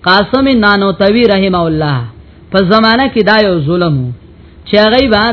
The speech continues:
د کونډو سره نکاح نه کو، په کونډه و بس بیا په کور کې ناسته و. قاسم نانوتوی رحمه الله رحمتن واسعتن، هغه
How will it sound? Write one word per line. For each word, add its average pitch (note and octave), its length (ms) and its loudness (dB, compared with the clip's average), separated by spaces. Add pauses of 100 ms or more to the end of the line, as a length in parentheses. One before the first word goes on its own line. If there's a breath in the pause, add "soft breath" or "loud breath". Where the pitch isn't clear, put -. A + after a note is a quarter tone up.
د - 20 -4 (160)
کونډو C4 300 0 (100)
سره F#3+ 220 -2 (360)
نکاح A3 400 0
نه G3+ 60 -2
کو، G3 140 -4 (120)
په F3 140 -6
کونډه B3 280 2
و G3+ 160 2
بس G3+ 160 -2
بیا F#3 180 0
په E3 120 -6
کور F#3 140 -2
کې D3+ 200 -8
ناسته C#3 320 -8
و. B2 40 -6 (720 loud breath)
قاسم G3+ 360 0 (140)
نانوتوی G#3 600 -2 (100)
رحمه G3+ 340 -4
الله G3+ 240 -2 (120)
رحمتن F#3 440 -4 (100)
واسعتن، E3 560 -4 (1600 loud breath)
هغه A#3+ 600 2